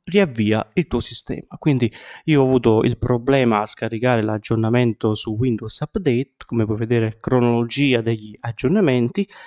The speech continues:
e l'ultimo aggiornamento che ho fatto, installazione riuscita il tre di marzo. Quindi se hai problemi con il tuo aggiornamento puoi sempre trovarlo sul catalogo di Microsoft Update.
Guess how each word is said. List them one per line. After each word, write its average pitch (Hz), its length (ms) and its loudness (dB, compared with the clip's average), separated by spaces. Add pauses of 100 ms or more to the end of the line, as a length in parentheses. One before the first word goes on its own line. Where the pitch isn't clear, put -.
(220)
e - 120 2
l'ultimo 185 340 2
aggiornamento 131 500 2
che 160 80 -2
ho 214 60 -2
fatto, - 720 -6 (260)
installazione 160 640 0
riuscita 127 540 -2
il 214 200 -2
tre - 380 -4 (120)
di 120 220 -6
marzo. - 640 -10
Quindi 120 380 0 (720)
se - 160 -2
hai 175 120 2
problemi 143 640 4
con 107 220 2
il 107 120 -8
tuo 127 340 0
aggiornamento 185 760 -2
puoi 131 220 0
sempre 120 580 0
trovarlo 123 640 2
sul 110 320 -6
catalogo 120 560 0
di 107 160 -2
Microsoft 113 720 -4
Update. 123 840 -2